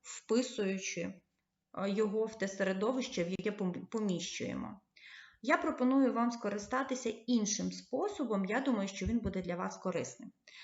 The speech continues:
А, отже, робимо копію шару для того, щоб ми могли в будь-який момент повернутись. Duplicate layer. Окей.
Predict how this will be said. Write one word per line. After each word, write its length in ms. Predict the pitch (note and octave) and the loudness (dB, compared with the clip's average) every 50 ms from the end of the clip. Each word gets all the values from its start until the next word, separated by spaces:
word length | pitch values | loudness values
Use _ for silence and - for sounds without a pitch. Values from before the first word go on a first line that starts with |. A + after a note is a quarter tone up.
| - - - - - | -16 -16 -18 -18 -10
А, 260 | - G#3+ G#3 G#3 G3+ | -4 -2 0 2 2
отже, 520 | G3+ - C#4 B3+ - - F#3 F3+ - - - | 2 2 2 4 4 4 2 2 0 -2 -2
робимо 560 | - C#4 D4 C#4 B3 B3+ A3+ G#3+ G3+ G3 - | 2 4 4 6 6 6 6 4 2 0 0
копію 680 | - C#4+ C4+ C4+ - A#3+ G#3+ G3 F#3 E3+ F3+ F#3 - - _ _ _ _ _ _ | 2 2 2 4 2 0 2 2 2 0 -2 -4 -8 -14 _ _ _ _ _ _
шару 460 | - - - F#3+ E3+ E3+ F3 G#3+ C#4 | 0 2 2 4 4 4 4 2 2
для 180 | C#4+ C4+ B3 A#3+ | 4 4 4 4
того, 240 | - B3 A#3+ A#3+ A#3 | 6 6 4 4 4
щоб 240 | A#3+ - B3 - | 2 -2 -2 0
ми 100 | A#3+ A#3+ | 2 2
могли 320 | A#3+ A#3+ A#3+ A3 A#3 A#3+ A3+ | 4 4 4 4 4 2 2
в 60 | G#3+ | 2
будь-який 340 | A#3+ A#3 A3+ A#3 A#3 B3 A#3 | 2 2 2 2 2 2 2
момент 440 | A3+ A3+ A3+ A3 A3 A#3 A#3 - - | 2 4 4 2 2 2 0 0 -2
повернутись. 720 | A3+ G#3+ A3 A3 A3 G#3+ G#3 G#3+ A3 A3 - - - - | -2 0 0 -2 -2 -2 -4 -4 -6 -6 -8 -10 -8 -4
Duplicate 520 | - C#4+ C4+ B3 A#3+ A#3+ G3+ F3+ F3 F3 - | -4 0 2 2 2 2 2 0 0 0 0
layer. 320 | F#3 F#3 F#3 G3+ A#3 D4 - - - - _ _ _ _ _ _ _ - - - - | 0 0 0 0 0 -2 -4 -8 -14 -20 _ _ _ _ _ _ _ -20 -20 -14 -12
Окей. 360 | D#4 D4+ - D#4+ D#4+ E4 F4+ | -12 -10 -8 -8 -8 -8 -8